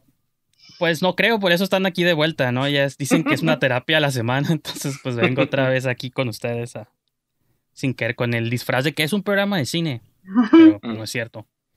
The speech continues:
Speaker 1: Entonces,
Speaker 2: <laughs>
Speaker 1: me pediste que, me pidieron que trajera los recuerdos, las memorias que tengo de mi infancia.
Speaker 2: Ujú.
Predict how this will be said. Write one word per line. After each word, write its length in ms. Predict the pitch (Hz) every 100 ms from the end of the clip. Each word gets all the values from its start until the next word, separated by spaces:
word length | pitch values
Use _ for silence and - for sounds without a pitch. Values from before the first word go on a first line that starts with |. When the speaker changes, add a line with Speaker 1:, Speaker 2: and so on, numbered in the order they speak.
| _ _ _ _ _ _ -
Speaker 1:
Entonces, 600 | - 113 120 123 107 -
Speaker 2:
<laughs> 580 | - _ _ _ - -
Speaker 1:
me 160 | 131 123
pediste 360 | 127 127 165
que, 100 | 151
me 140 | 143 131
pidieron 300 | 127 135 160
que 100 | 139
trajera 340 | 127 135 151
los 120 | 143
recuerdos, 640 | 123 - 127 135 151 - - - _ -
las 180 | 127
memorias 380 | 123 120 131 151
que 100 | -
tengo 540 | - 131 135 127 117 - _ _ -
de 120 | 117
mi 80 | 110
infancia. 560 | 101 117 120 139 143 _ _ _
Speaker 2:
Ujú. 480 | 131 131 139 143